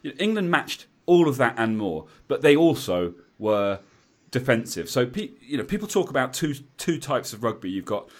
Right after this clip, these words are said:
you know, the likes of Wales and, uh, to a degree, South Africa, who are, who are big and strong and defensive, and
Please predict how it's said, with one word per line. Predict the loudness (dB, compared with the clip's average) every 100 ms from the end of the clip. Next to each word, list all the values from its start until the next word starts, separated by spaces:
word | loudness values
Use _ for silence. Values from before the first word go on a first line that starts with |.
| -18 -6
you | -4
know, |
the | -2 0
likes | 0 -4
of | -4
Wales | -2 0 0
and, | -2 -4
uh, | -6 -6
to | -4
a |
degree, | -4 -8 -6 -2 -2 -4 -8 -6
South | -2 -2
Africa, | -4 -8 -6 -4
who | -2
are, | 0 0 -4 -16 -8
who | -6
are | 0
big | 2 2 0
and | -8
strong | -8 -4 -2 0 -2
and | -6
defensive, | -10 -6 -4 -4 -4 -6 -8 -12 _ _ _ _
and | -2 -2 -2 -4